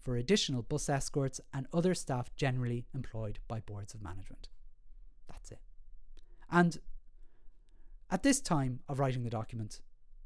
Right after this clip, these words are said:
um, just so you know, uh, there was one country being heralded in the media for excellence in bringing children back to school. Now, the media weren't interested in the fact that this particular country has, uh, class sizes forty percent smaller than Ireland's.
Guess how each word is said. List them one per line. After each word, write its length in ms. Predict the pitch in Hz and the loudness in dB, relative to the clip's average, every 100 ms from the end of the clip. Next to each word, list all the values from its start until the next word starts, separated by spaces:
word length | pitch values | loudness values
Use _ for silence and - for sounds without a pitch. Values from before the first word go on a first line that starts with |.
| - | -6
um, 580 | 147 135 120 113 110 110 - - - - - | 0 4 4 4 0 -4 -6 -12 -14 -10 0
just 220 | 139 - | 0 2
so 60 | |
you 120 | 120 110 | 2 2
know, 260 | 113 120 - - - - | 2 0 -4 -8 -6 0
uh, 120 | 143 | 4
there 100 | 143 | 6
was 120 | 151 | 6
one 240 | 156 220 190 | 10 10 10
country 320 | 156 131 117 | 6 4 2
being 200 | 139 143 | 2 6
heralded 460 | 139 180 143 107 | 8 10 8 4
in 100 | 107 | -2
the 60 | 113 | 0
media 400 | 131 131 107 87 - - | 2 2 0 -4 -10 -12
for 240 | - 170 170 | 4 6 6
excellence 680 | - 180 - 147 113 117 - - | 2 0 0 0 -2 -8 -10 0
in 160 | 170 | 0
bringing 260 | 127 120 131 | 2 0 -2
children 320 | - 104 110 | -2 -4 -2
back 160 | 101 - | -4 -4
to 60 | |
school. 360 | 139 277 214 - - - - - - | 2 8 8 6 -4 -12 -10 -10 -2
Now, 100 | 190 | 4
the 60 | 208 | 10
media 280 | 262 294 240 | 12 12 10
weren't 180 | 190 | 8
interested 400 | 185 - 139 - | 4 4 2 2
in 60 | 123 | -2
the 80 | 123 | 2
fact 320 | 147 117 - - - | 4 2 -4 -8 -4
that 100 | 135 | -2
this 140 | 131 - | 0 -2
particular 400 | - 233 - 147 | 8 8 10 4
country 420 | 135 123 113 101 - - - - - | 2 -2 -2 -4 -8 -12 -14 -16 2
has, 460 | 165 151 131 - - | 6 8 6 0 -4
uh, 160 | 139 123 | -2 0
class 300 | - 170 165 | 6 8 8
sizes 340 | 156 127 120 - | 6 2 0 0
forty 260 | 160 139 | 2 2
percent 320 | 123 117 117 | 0 -4 -4
smaller 460 | - 139 156 170 165 | -2 4 10 12 10
than 80 | 165 | 10
Ireland's. 420 | 160 170 208 | 8 6 4